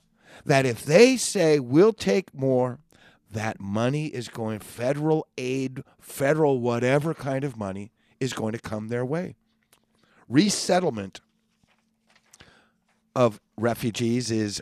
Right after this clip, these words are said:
raising fears in South Carolina. They don't plan to assimilate. Well, that goes along to the headline with U S Muslims would rather trade, most U S Muslims would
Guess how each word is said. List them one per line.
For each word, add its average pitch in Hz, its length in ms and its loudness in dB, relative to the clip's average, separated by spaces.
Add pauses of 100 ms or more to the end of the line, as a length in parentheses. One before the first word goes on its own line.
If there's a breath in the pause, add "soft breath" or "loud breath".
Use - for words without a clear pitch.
raising 143 540 0
fears 113 480 -2
in 107 120 -10
South 113 320 -4
Carolina. 104 580 -4
They 104 160 -8
don't 120 400 -2
plan 120 320 -6
to 113 160 -6
assimilate. 120 560 -6
Well, 113 200 -4
that 147 180 -2
goes 127 240 0
along 123 240 -2
to 117 100 -14 (640 loud breath)
the 123 120 0
headline 135 460 4
with 127 160 2
U 131 160 6
S 135 200 0
Muslims 131 480 -2
would 117 180 0
rather 135 300 2
trade, 127 500 0 (160 soft breath)
most 131 400 6
U 131 100 4
S 135 200 0
Muslims 123 440 -6
would 113 220 -6